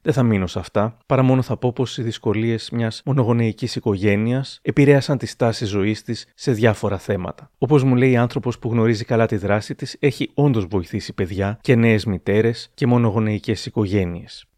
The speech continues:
Και η Αντιγόνη Πινελόπη Τσουρέκη θα έγραφε πρόσφατα στο Facebook: «Η Βάνα Μπάρμπα έχει δικαιώσει την ύπαρξή της στον πλανήτη όταν ανέλαβε την επιτροπή ενός ανήλικου παιδιού από το Πακιστάν,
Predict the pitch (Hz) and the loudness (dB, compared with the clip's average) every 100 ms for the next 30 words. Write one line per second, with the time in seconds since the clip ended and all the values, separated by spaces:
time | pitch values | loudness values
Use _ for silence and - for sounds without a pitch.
0 | _ - 123 110 107 101 101 127 127 123 | _ 0 2 2 0 0 2 2 2 -2
1 | 110 110 113 - 113 107 113 120 - 131 | -2 0 -2 -4 -4 0 0 -2 -8 -2
2 | 120 113 101 98 - 107 101 104 98 - | 0 0 -4 -6 -2 -2 0 -4 -6 -10
3 | 107 104 98 - 95 - - 107 127 131 | -6 -4 -4 -8 -14 -6 -4 2 2 2
4 | 104 123 135 151 147 135 - 123 123 - | 2 0 2 0 0 -4 -4 -4 -6 0
5 | 131 139 - 113 110 110 101 - 110 110 | 2 2 -2 -2 -2 -2 -8 -6 -4 -4
6 | - 98 104 101 113 - 139 - 151 147 | -6 -4 -2 -2 -2 -2 -6 -2 0 2
7 | 131 120 120 120 131 123 113 120 107 - | 2 4 2 2 0 -2 -2 0 -2 0
8 | 117 120 117 120 131 117 120 120 113 107 | 0 0 0 -2 -2 -2 -2 -4 -2 -2
9 | 98 117 - - 107 104 - - 113 | 2 0 0 -4 -4 -8 -6 -2 -2